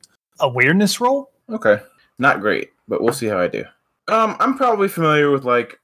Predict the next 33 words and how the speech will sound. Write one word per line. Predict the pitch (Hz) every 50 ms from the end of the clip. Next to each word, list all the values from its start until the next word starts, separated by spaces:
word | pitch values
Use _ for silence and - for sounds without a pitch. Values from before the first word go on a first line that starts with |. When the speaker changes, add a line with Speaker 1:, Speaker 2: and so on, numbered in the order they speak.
| _ _ _ _ _ _ _ _ _ _ _ -
Speaker 2:
places | - 151 147 139 135 139 135 127 120
where, | 123 127 127 120 117 113
like, | 110 110 110 - - _
talk | - - 127 120 120 -
like | 123 120 -
this | 120 117 -
occurs, | 117 - - 127 123 120 113 110 113 113 113 117 117 -
you | 123 113
know, | 113 110
like, | 101 101 98 -
alleys, | - 101 104 104 104 104 104 104 101 98 98 98 -
places | - - 120 113 - -
where | 113 107
people, | - 113 113
like, | 113 110 104 - -
are | 110
congregating, | - - 127 120 117 104 110 113 113 107 101 104
smoking | - - - 107 107 104 - 113 107 104 104 104
or | 95
drinking, | - 98 95 101 - - 107 104 101 101 98 101 98 82
like, | 71 82 - - -
local | 107 107 - 120 113
bars. | 98 98 95 95 95 95 98 98 101
I | 101 135
wanna, | 160 170 170 156
like, | 147 - -
target | - - 127 131 117 - -
locations | 107 - - 113 117 - - 123 123 117 110
that | -
might | 107 107 107 110
have | 113 110 110
more | 110 113 113
information. | 113 107 - 110 113 117 120 - 127 131 135